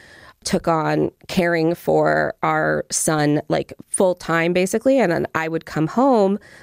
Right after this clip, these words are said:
as soon as I was done classes on Friday. My dad would pick me up, and then I would stay until as late as I could on Sunday, and then, like, keep going back and forth. And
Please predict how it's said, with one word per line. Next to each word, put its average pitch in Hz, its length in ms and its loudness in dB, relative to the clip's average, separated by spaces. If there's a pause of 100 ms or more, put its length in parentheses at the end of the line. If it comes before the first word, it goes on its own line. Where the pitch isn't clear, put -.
(220)
as 170 120 -4
soon 214 180 0
as 208 60 0
I 214 80 0
was 208 140 0
done 202 120 0
classes 185 340 -4
on 180 140 0
Friday. 180 380 -2
My 170 140 0
dad 165 180 -2
would 165 100 -8
pick - 180 -6
me 170 120 2
up, 175 240 0
and 165 100 0
then 160 80 0
I 160 60 0
would 156 120 -4
stay 160 560 -2 (560)
until 160 640 0
as 151 180 0
late 165 320 2
as 170 100 0
I 170 80 0
could 170 180 -4
on 160 140 2
Sunday, 156 560 0
and 160 160 0
then, 156 160 0
like, 151 260 -2
keep - 200 -2
going 147 280 0
back 151 200 -4
and 160 120 -2
forth. 156 400 0
And 147 180 -4